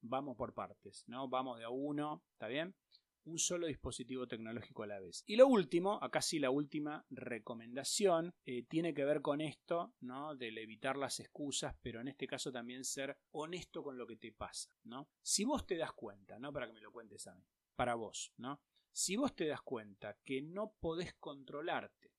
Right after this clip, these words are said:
¿no? Si vos te das cuenta que alguna de las cosas que estuvimos charlando, este, es un comportamiento que vos tenés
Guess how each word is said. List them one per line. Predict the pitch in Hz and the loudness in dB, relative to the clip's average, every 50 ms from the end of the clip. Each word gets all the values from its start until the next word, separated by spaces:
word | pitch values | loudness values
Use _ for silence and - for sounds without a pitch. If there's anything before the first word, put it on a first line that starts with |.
| _ _ | _ _
¿no? | - 120 135 151 | -14 -10 -8 -6
Si | 143 - - 127 | -6 -6 -6 -6
vos | 123 175 180 - | -6 -8 -8 -8
te | - 180 | -8 -6
das | 170 156 - | -6 -6 -6
cuenta | - - 202 190 151 123 107 - 104 98 | -4 -2 0 0 0 0 -2 -4 -6 -6
que | - - | -4 -4
alguna | 123 131 156 196 254 285 277 214 175 160 143 | -4 -4 -2 -2 -2 0 2 2 2 2 0
de | 135 | -2
las | 131 113 - | -2 -4 -6
cosas | - 175 180 175 - 160 | -8 -8 -6 -6 -6 -6
que | 131 117 | -6 -8
estuvimos | - 131 127 143 156 165 165 139 - | -10 -10 -10 -10 -10 -10 -12 -12 -8
charlando, | - 147 139 143 165 170 165 147 123 110 104 101 98 - _ _ - | -6 -6 -6 -4 -6 -6 -6 -6 -8 -10 -10 -12 -14 -14 _ _ -12
este, | - 113 104 _ - 120 117 131 - | -12 -12 -12 _ -10 -8 -8 -8 -6
es | - 143 139 - - | -6 -4 -4 -4 -4
un | 156 143 - | -6 -6 -6
comportamiento | - 135 127 120 127 123 117 - 123 131 143 151 151 135 139 | -6 -8 -8 -6 -8 -8 -6 -6 -8 -8 -10 -12 -14 -14 -12
que | 127 127 | -10 -10
vos | 131 143 139 - | -10 -10 -10 -10
tenés | - 165 160 165 156 143 143 - - - | -10 -10 -8 -8 -10 -10 -10 -12 -12 -12